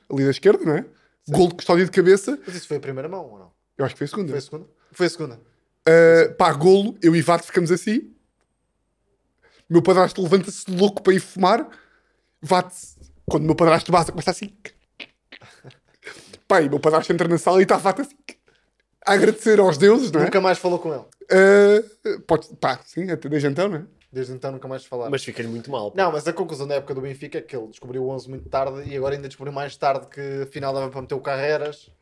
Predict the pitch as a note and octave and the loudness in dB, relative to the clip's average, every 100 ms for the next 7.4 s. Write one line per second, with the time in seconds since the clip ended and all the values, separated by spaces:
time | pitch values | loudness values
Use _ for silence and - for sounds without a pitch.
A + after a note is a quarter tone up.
0 | _ - _ _ C3+ C3+ C3+ C3+ C3+ C3 | _ -20 _ _ -10 -8 -4 -4 -2 -6
1 | B2 C3 C3 C3+ B2+ B2+ B2+ B2 B2 A#2+ | -10 -14 -8 -8 -6 -6 -8 -10 -12 -14
2 | A2+ A2+ A2+ _ _ _ _ _ C3 B2+ | -20 -20 _ _ _ _ _ _ -16 -8
3 | D3 C3+ C#3+ C#3+ C#3 C3+ C#3+ - D#3+ _ | -6 -4 -6 -8 -10 -6 -2 -2 -4 _
4 | _ _ _ _ _ E3+ D#3+ F#3 D#3 C#3 | _ _ _ _ _ -10 -6 -4 -6 -10
5 | B2+ A2 A#2 - _ _ _ _ _ _ | -14 -14 -16 -16 _ _ _ _ _ _
6 | D3 D3+ D3+ C#3+ C#3 D3+ C3+ D3 C#3+ C#3 | -6 -2 0 -2 -6 -10 -2 -2 -2 -6
7 | C3+ C3 B2+ B2 | -8 -10 -16 -20